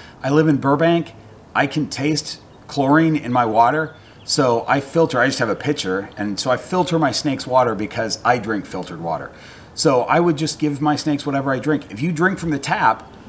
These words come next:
give your snakes tap water. That, that water is probably fine to drink. Um, keep in mind that your snakes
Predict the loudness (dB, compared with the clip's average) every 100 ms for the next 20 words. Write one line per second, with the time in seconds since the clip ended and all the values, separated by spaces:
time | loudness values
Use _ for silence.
0 | -10 -2 0 0 -4 -6 -4 -2 0 0
1 | 0 -6 -8 -10 -4 -2 -2 -2 -4 -4
2 | -4 -4 -2 -4 -4 -6 -14 -20 -20 -12
3 | -4 -4 -4 -6 -2 0 -2 -8 -18 -18
4 | -20 -14 -4 -2 -2 -4 -6 0 4 6
5 | 4 2 -2 0 0 0 0 0 2 2
6 | 2